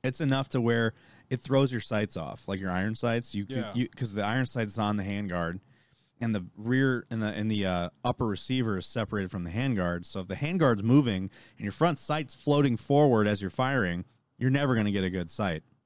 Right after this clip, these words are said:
Speaker 1: Never, you're never, never gonna get a good zero. So I have to send it back. Alicia fired it. That's her first time shooting an A R fifteen.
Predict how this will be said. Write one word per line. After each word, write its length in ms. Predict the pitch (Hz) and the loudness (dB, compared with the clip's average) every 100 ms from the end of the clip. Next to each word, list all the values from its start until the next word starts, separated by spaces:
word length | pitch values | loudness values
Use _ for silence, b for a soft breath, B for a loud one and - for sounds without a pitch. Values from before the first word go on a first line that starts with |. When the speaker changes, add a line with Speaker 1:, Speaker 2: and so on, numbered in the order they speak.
| _ _ - | _ _ -4
Speaker 1:
Never, 200 | 113 117 | -2 0
you're 220 | 113 131 | 2 2
never, 260 | 135 123 - | 2 -2 -4
never 240 | 120 135 | 0 2
gonna 120 | 131 117 | 2 0
get 100 | 113 | 0
a 40 | |
good 200 | 101 92 | 0 -2
zero. 380 | 95 95 82 76 - _ _ _ _ _ _ _ - B B B B B B B | -2 -4 -4 -8 -18 _ _ _ _ _ _ _ -20 B B B B B B B
So 140 | - | -2
I 20 | 123 | -2
have 100 | 135 | -2
to 80 | |
send 260 | 117 139 127 | -6 -2 -2
it 100 | 98 | 0
back. 440 | 104 101 87 - - - _ _ | -2 -2 -6 -10 -18 -20 _ _
Alicia 340 | 110 120 - 120 | -6 -6 -6 -4
fired 360 | 120 110 110 | 0 0 0
it. 100 | 110 - _ _ | -2 -6 _ _
That's 160 | 104 92 | -12 -10
her 100 | 101 | -8
first 260 | 113 98 | -6 -6
time 220 | 110 98 | -4 -4
shooting 260 | 95 110 101 | -6 -8 -8
an 60 | 98 | -8
A 80 | 95 | -6
R 140 | 95 | -8
fifteen. 600 | - 95 - 92 90 90 | -8 -12 -8 -6 -4 -6